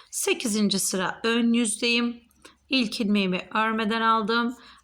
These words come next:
Aynı şekilde gördüğüm gibi ilmekleri iki düz, bir ters, iki düz,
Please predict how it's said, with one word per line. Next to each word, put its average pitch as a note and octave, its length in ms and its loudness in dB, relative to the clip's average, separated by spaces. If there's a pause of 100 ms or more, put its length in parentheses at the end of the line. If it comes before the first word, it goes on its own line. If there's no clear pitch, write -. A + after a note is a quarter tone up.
(100)
Aynı D#4+ 280 4
şekilde G#3+ 540 -2
gördüğüm A3 580 2
gibi G3+ 200 -2
ilmekleri F#3 840 0
iki G#3 460 -2
düz, A3+ 480 0
bir G#3 360 -2
ters, - 600 -4 (680)
iki A3 420 -2
düz, G#3 520 0